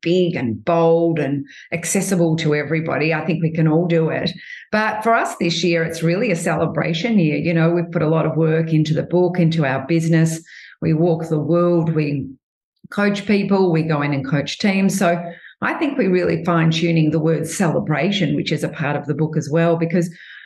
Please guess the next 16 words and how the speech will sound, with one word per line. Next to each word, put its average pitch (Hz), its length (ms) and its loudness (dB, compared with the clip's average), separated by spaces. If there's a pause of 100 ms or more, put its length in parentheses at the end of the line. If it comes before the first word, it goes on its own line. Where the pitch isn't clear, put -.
women 240 380 2
especially, 165 720 -2
we 170 120 0
just 233 240 -2 (540)
keep 196 260 0
doing. 214 480 0 (540)
And 160 140 4
we 170 140 2
actually 262 400 -2
forget 180 340 0
to 185 80 -4
celebrate 156 520 -2
and 165 120 -2
high-five 156 580 0
each 160 240 -4
other, 151 380 -2